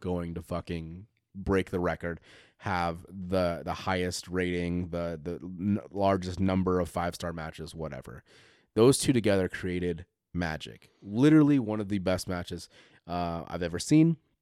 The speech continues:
And according to Dave Meltzer, who is, like, the pro wrestling historian, the second highest rated match that he's ever watched. Whatever. That match, like, just the,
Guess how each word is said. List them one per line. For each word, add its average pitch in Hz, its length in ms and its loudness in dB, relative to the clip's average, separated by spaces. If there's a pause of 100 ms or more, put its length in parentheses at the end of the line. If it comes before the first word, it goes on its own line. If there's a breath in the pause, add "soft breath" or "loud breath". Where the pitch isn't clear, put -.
(560)
And 90 320 0
according 98 320 4
to 85 80 -4
Dave 90 200 0
Meltzer, 143 400 2
who 120 120 -4
is, 90 140 -8
like, 87 260 -8
the 104 460 -2
pro 147 180 -2
wrestling 135 300 0
historian, 131 500 -2 (400 loud breath)
the 98 120 0
second 110 300 0
highest 98 360 -2
rated 87 200 -2
match 87 320 -4
that 85 80 -10
he's 87 180 -6
ever 76 180 -6
watched. - 400 -14 (420 soft breath)
Whatever. 95 640 -4 (520)
That 131 240 4
match, 143 360 -2
like, 113 280 2
just 123 340 -4
the, 104 440 2